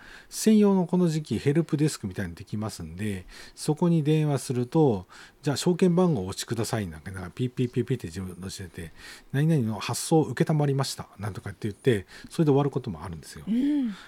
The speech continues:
Speaker 1: ですんで、まあ、あの、それにしてもやっぱり郵送とか何かで時間かかるので、あの、やっぱりこう早めに必要、「今日言われて、今日まで締め切りだったんだ、今日くれ」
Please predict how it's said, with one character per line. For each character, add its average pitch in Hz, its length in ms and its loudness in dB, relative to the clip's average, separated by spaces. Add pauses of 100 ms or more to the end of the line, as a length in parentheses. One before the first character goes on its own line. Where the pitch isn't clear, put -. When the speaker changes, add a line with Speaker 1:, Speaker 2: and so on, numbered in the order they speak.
(140)
Speaker 1:
で 170 80 -2
す 160 140 0
ん 123 100 0
で、 135 400 2
ま 147 300 -2
あ、 131 40 -6
あ 135 60 -2
の、 127 920 -6
そ - 160 0
れ 226 120 4
に 262 160 0
し - 60 -6
て 262 100 0
も 196 160 4
や 117 100 2
っ - 60 -8
ぱ 131 80 -2
り 104 120 -2
郵 147 220 4
送 143 280 0
と 120 120 -6
か 85 240 -12 (300)
何 139 160 2
か 104 100 -4
で 95 140 -10
時 104 160 -6
間 160 260 0
か 95 140 -10
か 117 160 -4
る 98 100 -6
の 78 140 -12
で、 110 320 -2 (460)
あ 123 100 -4
の、 123 340 -2
や 135 60 -4
っ 143 40 -4
ぱ 165 120 0
り 123 120 6
こ 95 220 -12
う - 20 -10
早 156 220 4
め 151 140 6
に 113 260 0 (160)
必 - 280 -8
要、 - 40 -12 (340)
「今 208 280 10
日 113 80 6
言 117 80 6
わ 131 100 8
れ 127 80 4
て、 120 340 0
今 220 140 8
日 196 60 10
ま 143 80 6
で 107 60 -2
締 156 160 0
め 165 120 4
切 202 80 2
り 175 60 2
だ 180 80 4
っ - 100 -6
た 180 100 0
ん 156 60 2
だ、 127 140 -2
今 220 180 6
日 185 60 2
く - 120 4
れ」 120 140 0